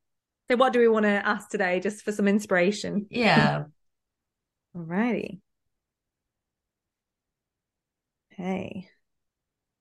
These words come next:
Speaker 1: Let's get one here. Oh, "I live each moment with a presence of gratitude."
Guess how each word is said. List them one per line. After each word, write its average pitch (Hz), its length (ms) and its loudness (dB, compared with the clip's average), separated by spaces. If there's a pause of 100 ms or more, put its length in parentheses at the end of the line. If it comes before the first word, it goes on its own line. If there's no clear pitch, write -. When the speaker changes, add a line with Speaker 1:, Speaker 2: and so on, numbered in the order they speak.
(240)
Speaker 1:
Let's - 220 -20
get - 200 -14
one 175 280 -8
here. 185 500 0 (880)
Oh, 226 380 6
"I 214 160 8
live 269 320 8
each 285 280 0
moment 196 640 4
with 196 200 2
a 185 60 -2
presence 220 560 0
of 180 140 -6
gratitude." - 680 -6